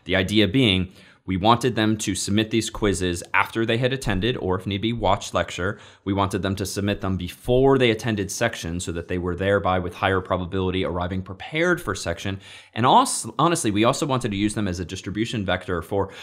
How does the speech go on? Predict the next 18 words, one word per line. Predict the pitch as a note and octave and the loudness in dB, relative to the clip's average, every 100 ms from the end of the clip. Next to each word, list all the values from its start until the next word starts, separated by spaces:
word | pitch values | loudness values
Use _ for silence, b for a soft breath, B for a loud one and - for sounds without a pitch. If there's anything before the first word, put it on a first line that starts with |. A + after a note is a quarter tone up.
| B | B
the | G2 | -10
types | - A2 A2+ - | -4 0 0 -2
of | B2 | -8
questions | - A2 - B2 B2 C3 C3 | 0 0 0 -2 0 0 -2
that | - - | -8 -12
we | - | -10
didn't | E3 E3+ | -6 -4
really | D3 C#3+ | -2 -2
have | C3 C#3+ C#3 B2 | 0 2 2 2
much | A2 A#2+ - | 0 -2 -6
time | - B2+ C3 C3 | -4 -2 0 -2
for | B2 B2 - | 0 0 0
in | G#2 - | -4 -2
other | A2+ C3 C#3 C3+ | 0 2 2 2
windows | C3 B2 C3 C#3 D3+ D3+ D3+ - | -2 -2 0 0 0 -2 -6 -8
during | D3 D3 D3 | -4 -4 -4
the | D3+ | -6
term. | - D#3+ F3 | -2 0 0